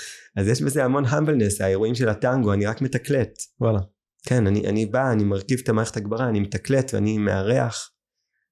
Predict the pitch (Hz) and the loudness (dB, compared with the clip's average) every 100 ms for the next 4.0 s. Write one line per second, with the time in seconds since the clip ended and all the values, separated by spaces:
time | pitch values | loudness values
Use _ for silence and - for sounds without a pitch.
0 | - 101 90 98 101 101 101 98 101 101 | -6 -2 0 0 0 -2 -2 -2 -2 0
1 | 139 139 - 147 110 101 104 123 117 127 | -2 -2 0 0 2 0 0 0 0 0
2 | 131 101 101 - - 107 104 _ _ _ | -2 -2 -4 -6 -4 -2 -2 _ _ _
3 | - 95 95 101 98 98 95 98 98 104 | -4 0 0 0 -2 -2 -6 -4 -4 -8